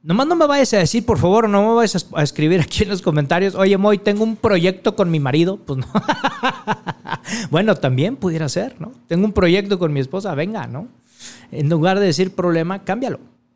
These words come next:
tradúcelo para que lo puedas resolver. Entonces, fíjate cómo esta estrategia, me encantaría que utilices la visión de la crisis de una forma creativa. Así como te estoy proponiendo esta estrategia, se te pueden ocurrir muchas otras.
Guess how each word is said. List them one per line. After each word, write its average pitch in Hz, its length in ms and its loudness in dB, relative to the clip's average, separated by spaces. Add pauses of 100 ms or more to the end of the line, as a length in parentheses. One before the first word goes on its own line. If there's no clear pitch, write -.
(200)
tradúcelo 160 580 -4 (840)
para 147 200 -6
que 156 140 -2
lo 147 160 -2
puedas 170 200 0
resolver. 139 440 -2
Entonces, 185 400 -4
fíjate 240 380 -8
cómo 190 360 -2
esta 180 240 -6
estrategia, 175 640 -4
me 147 160 -8
encantaría 131 640 -4 (840)
que 170 120 0
utilices 185 680 -2
la 156 180 0
visión 190 420 -2
de 214 80 -2
la 208 160 -2
crisis 196 380 -4
de 170 80 -4
una 170 100 -4
forma 165 340 -6
creativa. 120 560 -8 (460)
Así 151 240 -4
como 302 240 -2
te 285 80 -6
estoy 214 220 0
proponiendo 180 580 -2
esta 190 160 -6
estrategia, 156 580 -4
se 156 140 -6
te 143 120 -8
pueden 208 280 -6
ocurrir 175 360 -6
muchas 202 340 -6
otras. - 460 -12